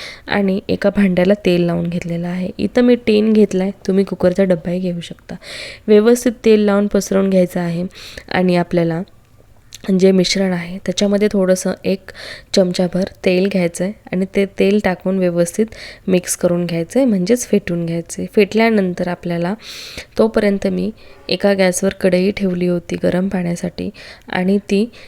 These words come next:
गरम पाणी होईपर्यंत आपल्याला हे चांगलं मिश्रण फेटून घेतलं की त्याच्यामध्ये इनो टाकायचं आहे. इनो मी इथे एक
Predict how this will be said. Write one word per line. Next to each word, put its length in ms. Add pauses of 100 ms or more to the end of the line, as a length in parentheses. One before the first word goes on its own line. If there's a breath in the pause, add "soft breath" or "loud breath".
(180 loud breath)
गरम 220
पाणी 260
होईपर्यंत 640
आपल्याला 380
हे 140
चांगलं 340
मिश्रण 440
फेटून 380
घेतलं 420
की 60
त्याच्यामध्ये 560
इनो 240
टाकायचं 480
आहे. 360 (140)
इनो 160
मी 160 (220)
इथे 240 (120)
एक 160